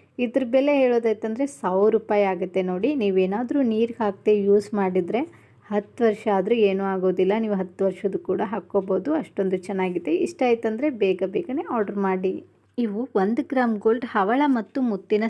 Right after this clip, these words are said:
ಸರಗಳು ನೋಡ್ರಿ, ಏನ್ ಮುದ್ದಾಗಿದಾವ ಅಂತ ಹೇಳ್ಬಿಟ್ಟು. ಆ, ಫಸ್ಟ್ ಕೊಟ್ಟಿದ್ದಾರೆ ನೋಡಿ, ಅದನ್ನ ರೌಂಡ್ ಶೇಪಲ್ಲಿ ಕೊಟ್ಟಿದ್ದಾರೆ ಹವಳನ. ಮಧ್ಯದಲ್ಲಿ ಒಂದೊಂದು ಗೋಲ್ಡ್ ಮಣಿಗಳನ್ನ ಕೊಟ್ಟು ಮುಸ್ಕಿ ಡಿಸೈನ್ ಚೈನ್ ಕೊಟ್ಟಿದ್ದಾರೆ, ಒಂದು ಕಾಲು ಇಂಚಿನಷ್ಟು.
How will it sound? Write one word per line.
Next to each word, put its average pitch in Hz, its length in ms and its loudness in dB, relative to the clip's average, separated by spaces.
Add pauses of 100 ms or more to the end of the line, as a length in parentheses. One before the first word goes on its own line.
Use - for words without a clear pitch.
ಸರಗಳು 196 460 -2
ನೋಡ್ರಿ, 190 340 -2
ಏನ್ 214 240 2
ಮುದ್ದಾಗಿದಾವ 202 680 0
ಅಂತ 196 180 -2
ಹೇಳ್ಬಿಟ್ಟು. 196 460 -2 (600)
ಆ, 202 160 2
ಫಸ್ಟ್ - 560 -4
ಕೊಟ್ಟಿದ್ದಾರೆ 233 560 0
ನೋಡಿ, 220 220 0
ಅದನ್ನ 214 260 2
ರೌಂಡ್ 202 300 0
ಶೇಪಲ್ಲಿ 202 420 -4
ಕೊಟ್ಟಿದ್ದಾರೆ 190 800 -2 (100)
ಹವಳನ. 196 480 2
ಮಧ್ಯದಲ್ಲಿ 196 580 0
ಒಂದೊಂದು 202 380 0
ಗೋಲ್ಡ್ 208 400 4
ಮಣಿಗಳನ್ನ 190 480 0
ಕೊಟ್ಟು 196 320 -4
ಮುಸ್ಕಿ 233 360 -2
ಡಿಸೈನ್ 202 380 0
ಚೈನ್ 208 240 -2
ಕೊಟ್ಟಿದ್ದಾರೆ, 202 500 0
ಒಂದು 220 180 0
ಕಾಲು 196 280 0
ಇಂಚಿನಷ್ಟು. 208 640 -4